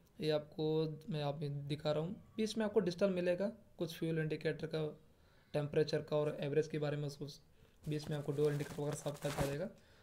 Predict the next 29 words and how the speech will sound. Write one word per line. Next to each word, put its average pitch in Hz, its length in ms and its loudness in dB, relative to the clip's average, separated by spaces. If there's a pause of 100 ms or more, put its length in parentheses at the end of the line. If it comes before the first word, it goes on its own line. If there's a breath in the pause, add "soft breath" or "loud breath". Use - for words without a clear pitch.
और 202 60 2
बाजू 196 240 8
दोनों 190 240 8
में 190 100 8
आपको 185 160 4
right 175 160 8
left 170 200 4
में 170 120 0
आरपीएम 160 320 0
का 165 60 -2
स्पीडोमीटर 156 420 -2
दोनों 147 260 -2
मिल 143 160 0
जाएगा 139 280 0
as 135 60 -4
it 135 100 -4
is। 175 100 -4 (680 soft breath)
उसके 208 220 0
साथ 202 200 0
साथ 190 180 -2
आपको - 240 0
इंजन 220 400 0
पुश 220 280 -2
स्टार्ट 202 260 2
बटन 175 220 2
दिया 165 180 0
है, 160 60 4
सो 160 160 -2
है, 190 220 -2